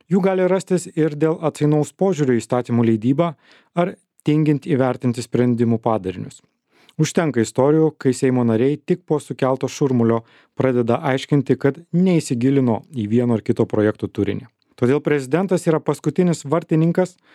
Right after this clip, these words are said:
turintis užtikrinti, kad neįsigaliotų sprendimai, kurie tenkintų tik siaurus interesus, būtų nekokybiški ar neproporcingai didintų kurios nors valdžios galią. Tam reikia išties tvirto stuburo, sugebėti nekreipti dėmesio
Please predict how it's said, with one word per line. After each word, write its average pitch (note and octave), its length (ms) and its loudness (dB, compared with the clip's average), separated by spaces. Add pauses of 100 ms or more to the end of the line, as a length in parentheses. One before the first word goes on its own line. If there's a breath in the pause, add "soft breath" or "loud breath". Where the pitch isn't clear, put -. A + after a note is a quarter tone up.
(300 soft breath)
turintis D#3+ 460 0
užtikrinti, C#3+ 580 0
kad C#3+ 240 -2
neįsigaliotų D3+ 840 0
sprendimai, C3 540 2 (420 soft breath)
kurie F3+ 240 0
tenkintų C#3+ 560 0
tik - 160 0
siaurus B2+ 400 0
interesus, A#2 560 0 (180)
būtų C#3+ 380 0
nekokybiški D3+ 720 -2
ar D3+ 240 -2
neproporcingai C#3 960 0
didintų B2 480 0
kurios B2 340 0
nors A#2+ 300 -2
valdžios A2+ 480 0
galią. G2 320 -2 (180)
Tam D3 220 -2
reikia D#3 180 0
išties F3 380 -4
tvirto C3+ 320 0
stuburo, D3 460 0 (180)
sugebėti D#3 500 0
nekreipti D3+ 400 0
dėmesio C#3 540 0